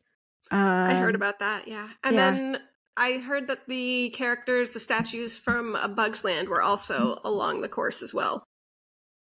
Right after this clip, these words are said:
Speaker 2: I don't remember seeing them. They may have been. I don't remember.
Speaker 1: Um, let me check my notes to make sure I covered
Speaker 2: The other
Speaker 1: everything.
Speaker 2: thing,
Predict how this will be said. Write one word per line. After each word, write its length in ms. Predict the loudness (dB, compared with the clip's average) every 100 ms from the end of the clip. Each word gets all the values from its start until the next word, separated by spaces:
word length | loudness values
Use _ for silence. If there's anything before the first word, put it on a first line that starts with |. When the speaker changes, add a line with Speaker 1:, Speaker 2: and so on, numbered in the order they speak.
| -10 0
Speaker 2:
I 120 | 2
don't 160 | 4
remember 340 | 2 0 0 -4
seeing 280 | -2 -2 0
them. 200 | 0 2
They 120 | 2
may 160 | 2 0
have 140 | 0
been. 340 | 2 2 0 0
I 140 | 2
don't 120 | 2 2
remember. 420 | 0 2 0 -2 _ _ -20 -20 -18 -12 -12 _ 0
Speaker 1:
Um, 460 | 4 4 4 -2 -2
let 180 | -2 0
me 220 | 0 0
check 320 | 2 0 0
my 140 | -4 0
notes 240 | 0 0
to 80 | 0
make 140 | 0
sure 220 | 2 2
I 200 | 2 0
covered 280 | 0 -2 4
Speaker 2:
The 60 | 6 8
other 180 | 8 6
Speaker 1:
everything. 200 | 4 6
Speaker 2:
thing, 440 | 4 4 0 -4